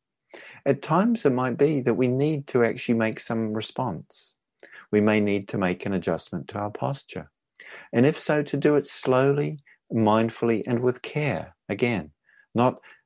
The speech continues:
seeing this as some kind of failure or lack of our own sort of courage, but an expression of where we maybe need to be compassionate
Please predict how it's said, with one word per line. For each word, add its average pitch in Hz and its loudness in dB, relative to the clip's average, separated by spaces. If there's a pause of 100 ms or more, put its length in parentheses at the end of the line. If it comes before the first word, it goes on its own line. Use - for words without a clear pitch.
seeing 110 4
this 98 -2
as 101 -8
some 95 0 (260)
kind 95 2
of 92 -2
failure 90 0 (1300)
or 104 4
lack 95 6
of 92 2
our 90 4
own 87 2
sort 95 -2
of 87 0 (400)
courage, 90 0 (360)
but 165 4 (160)
an 147 2
expression 147 -2
of 135 0
where 135 4
we 135 4
maybe 135 0
need 127 -2
to - -18
be 123 0
compassionate - -4